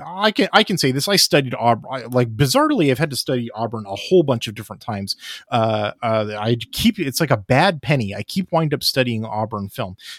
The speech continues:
Um, uh, Gus Malzahn must know that he got fired from Auburn because his offensive line kept underperforming, and his, a-, a-, and a primary reason for that is Herb Hand. Like, I don't know how he keeps getting work. Um, and he, like,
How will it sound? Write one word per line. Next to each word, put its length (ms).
Um, 460
uh, 380
Gus 200
Malzahn 380
must 500
know 220
that 100
he 120
got 160
fired 320
from 180
Auburn 500
because 400
his 200
offensive 460
line 200
kept 260
underperforming, 720
and 280
his, 280
a-, 180
a-, 160
and 160
a 40
primary 680
reason 320
for 100
that 160
is 100
Herb 260
Hand. 280
Like, 300
I 180
don't 300
know 220
how 200
he 180
keeps 280
getting 300
work. 300
Um, 360
and 100
he, 160
like, 260